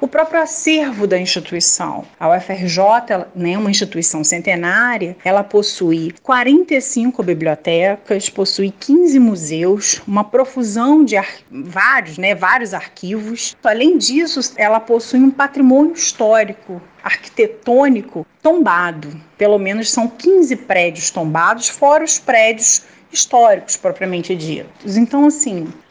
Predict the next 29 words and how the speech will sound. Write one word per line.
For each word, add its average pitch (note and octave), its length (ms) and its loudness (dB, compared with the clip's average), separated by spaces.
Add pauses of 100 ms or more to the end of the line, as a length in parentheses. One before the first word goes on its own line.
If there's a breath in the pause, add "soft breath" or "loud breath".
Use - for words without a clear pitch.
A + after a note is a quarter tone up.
(160)
diante C#4+ 560 2
dessa C#4+ 280 0
profusão D4+ 920 0 (120)
de F3+ 500 -4
acervos, - 1120 -2 (180)
dessa G3+ 320 -4
profusão B3+ 920 0
de G3+ 220 -6
trajetórias G#3+ 1080 0
e G3+ 60 -4
de G3 160 -4
coleções A#3+ 720 0
que - 120 -6
foram A#3+ 260 -2
adquiridas, G3 720 -4
inclusive F#3+ 880 -4
anteriores A3+ 760 0
à G#3+ 60 -2
própria C#4+ 600 0
instituição, A3 1040 -2
fizeram B3+ 440 2
com D4 180 2
que C4+ 160 -4
eu C4+ 100 2
tomasse C#4 720 2
conhecimento, G#3 1000 -4
num A3 120 -2
primeiro G3 340 -2
momento, F#3+ 640 -4